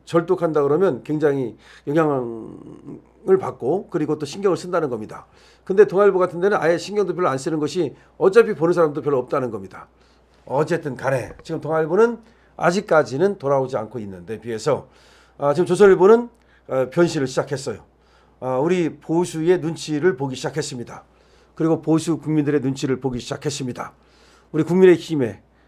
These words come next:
눈치를 보기 시작했다는 거죠. 아, 그러면서 확 기조가 달라졌어요. 많이 달라졌습니다. 한때는 말이죠, 조선일보도,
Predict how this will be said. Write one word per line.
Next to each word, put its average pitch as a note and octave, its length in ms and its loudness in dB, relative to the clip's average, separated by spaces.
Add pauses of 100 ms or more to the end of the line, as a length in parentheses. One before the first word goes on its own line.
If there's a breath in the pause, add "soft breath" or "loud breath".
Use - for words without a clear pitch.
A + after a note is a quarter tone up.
(140)
눈치를 C#3 480 -2
보기 C3+ 180 -4
시작했다는 B2+ 540 -2
거죠. A2 300 -6 (440 soft breath)
아, C#3 120 -4
그러면서 F3+ 580 4 (360 soft breath)
확 B2 340 2
기조가 E3 280 6
달라졌어요. A#2+ 460 -4 (340)
많이 G3 320 8
달라졌습니다. E3+ 680 6 (300 soft breath)
한때는 F#3 320 0
말이죠, D#3+ 440 0
조선일보도, D#3 760 -2